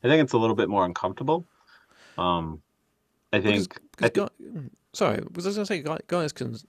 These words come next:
Speaker 2: sit down and talk about sport.
Speaker 1: Yeah. Oh,
Speaker 2: Absolutely
Speaker 1: yeah.
Speaker 2: no problem
Speaker 1: Yeah.
Speaker 2: at all.
Speaker 1: Yeah.
Speaker 2: Sit down and talk all day about that kind of stuff.
Speaker 1: Yeah.
Speaker 2: Um,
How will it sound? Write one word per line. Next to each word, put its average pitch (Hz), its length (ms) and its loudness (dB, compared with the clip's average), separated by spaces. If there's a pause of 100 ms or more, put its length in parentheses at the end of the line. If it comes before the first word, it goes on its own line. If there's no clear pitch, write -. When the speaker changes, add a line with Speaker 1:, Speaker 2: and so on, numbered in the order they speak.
(120)
Speaker 2:
sit - 180 -8
down 117 160 0
and 101 120 -6
talk 113 200 -2
about 98 340 -2 (240)
sport. - 440 -4 (680)
Speaker 1:
Yeah. 98 260 4 (160)
Oh, 85 120 2
Speaker 2:
Absolutely 104 300 2
Speaker 1:
yeah. 123 60 4
Speaker 2:
no 113 40 4
problem 95 260 2
Speaker 1:
Yeah. 95 80 0
Speaker 2:
at - 40 -4
all. - 180 -12 (1000)
Speaker 1:
Yeah. 87 140 0
Speaker 2:
Sit 82 160 -2
down 143 180 2
and 113 280 -6 (140)
talk 123 220 -4
all 104 80 0
day 123 200 4
about 95 220 -2
that 113 140 -6
kind - 140 -12
of - 60 -14
stuff. - 180 -16 (600)
Speaker 1:
Yeah. 90 220 0 (360)
Speaker 2:
Um, 95 580 -2